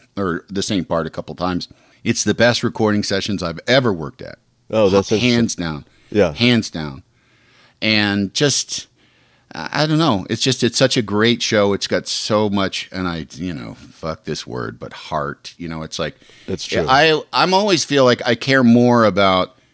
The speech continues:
Speaker 1: The Simpsons and, uh, y-, you know, Bob's family than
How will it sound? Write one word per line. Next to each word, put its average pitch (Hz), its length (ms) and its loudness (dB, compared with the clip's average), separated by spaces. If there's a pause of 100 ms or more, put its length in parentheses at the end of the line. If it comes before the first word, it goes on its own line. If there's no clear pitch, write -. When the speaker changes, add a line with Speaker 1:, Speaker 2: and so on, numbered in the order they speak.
Speaker 1:
The 98 100 -4
Simpsons 120 920 2 (600)
and, 98 580 2
uh, 85 460 -4 (100)
y-, 92 240 -6
you 95 120 -4
know, 82 320 -4
Bob's 101 520 2
family 85 480 -4
than 80 380 -4